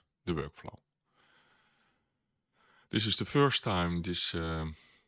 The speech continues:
this, uh, this process is being run, so it starts downloading all kinds of stuff, as you can see. And the idea is that it should be built,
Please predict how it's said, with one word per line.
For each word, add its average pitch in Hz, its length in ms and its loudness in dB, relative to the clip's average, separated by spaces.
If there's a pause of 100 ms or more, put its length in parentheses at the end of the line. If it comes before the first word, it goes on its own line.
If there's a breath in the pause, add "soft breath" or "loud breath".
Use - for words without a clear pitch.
(480 loud breath)
this, - 480 -8
uh, 80 160 -6
this 87 180 -4
process 85 400 -4
is 87 80 -4
being 104 260 0
run, 156 300 0
so 95 240 -2
it 85 140 -4
starts 113 500 -2
downloading 127 540 2
all 117 140 2
kinds 104 280 -2
of 101 80 -6
stuff, - 460 -2 (280)
as 87 180 -8
you - 60 -20
can 87 160 -4
see. 82 320 -6 (1000)
And 82 100 -4
the - 120 -2
idea 107 360 2
is - 300 -6
that - 240 -6
it 90 120 -14
should - 300 -10
be - 160 -10 (920)
built, 131 420 0